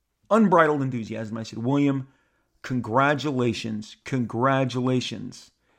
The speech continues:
Uh, "For what?" "For, you, for going to space. You're going to space in a couple days." "Well, they haven't brought me back yet." <laughs> And I, we thought that was so funny. He goes, "Congratulate me when they bring me back.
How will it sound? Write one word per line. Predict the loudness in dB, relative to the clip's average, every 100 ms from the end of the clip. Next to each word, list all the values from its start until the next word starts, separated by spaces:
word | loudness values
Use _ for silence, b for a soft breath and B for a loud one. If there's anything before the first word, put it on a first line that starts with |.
| _ _
Uh, | -2 -2 -2 -6 -10 _
"For | 2 6
what?" | 8 6 2 -8 -20 _ _ _ _
"For, | _ -2 -2 -4
you, | -12 -12 _ _ _ _ _
for | 0
going | 6 8 8
to |
space. | 4 8 8 8 2
You're | 6
going | 8 6 2
to |
space | -2 0 0 2
in | 0
a | 0
couple | 0 2
days." | 2 2 -4 -18 _ _ _ _ _ _ _ _ _ _ _ _ _ _ 0
"Well, | 6
they | 8
haven't | 8
brought | 8 8
me |
back | 8 8 8 6
yet." | 2 2 -2 -10 -18 -20
<laughs> | _ _ _ _ _ _ _ -4
And | -4 -2 0
I, | 0 0 -2
we | 0 0
thought | 4 4 6 4
that | 4
was | 4 -2
so | 0 0
funny. | 2 -2
He |
goes, | -2 -6 B
"Congratulate | B 6 8 4 2 2
me | 0 -2 -8 b b
when | 0
they | 2
bring | 2 2
me |
back. | 4 2 0 -6